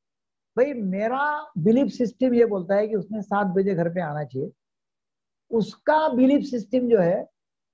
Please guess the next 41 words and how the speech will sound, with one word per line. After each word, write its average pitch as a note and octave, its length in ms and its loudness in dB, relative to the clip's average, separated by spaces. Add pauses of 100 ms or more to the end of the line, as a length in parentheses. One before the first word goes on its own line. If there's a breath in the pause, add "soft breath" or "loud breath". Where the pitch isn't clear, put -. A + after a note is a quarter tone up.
(800)
वो C4 220 2
बोलता B3+ 320 2
है C4 140 -2
कि D4+ 140 -10 (180)
चलता A3+ 420 4
है, C#4 220 4
मैं C#4 100 0
लेट A#3+ 240 4
गया A#3+ 240 4
घर G#3 160 2
पे G#3 140 2
तो। F3 240 -4 (1300)
उसका C#4 420 -2 (120)
संस्कार A#3+ 680 -4
जो A3 140 2
है F#3 220 0 (760)
बच-, E3+ 280 -4
बच्चे F#3+ 340 -2
का, G#3+ 200 -2
बेटे F#3+ 300 -4
का, G#3 180 -4
लड़की F#3 400 -4
का, F#3+ 220 -2 (460)
बोलता B3 220 0
है C#4+ 80 0
कि C#4+ 120 -10
बाकी G#3+ 520 -6
जो C#4+ 180 0
friends A#3 380 2
है B3+ 80 8
वो A#3+ 260 2
लेट A3 260 2
जाते G#3+ 240 0
हैं G#3 80 -2
घर F#3+ 140 -2
पे, A#3 180 -2
मैं A3 380 -2
गई G3+ 240 -4
तो B3 180 2
चलता G3 300 0
है। A3+ 220 0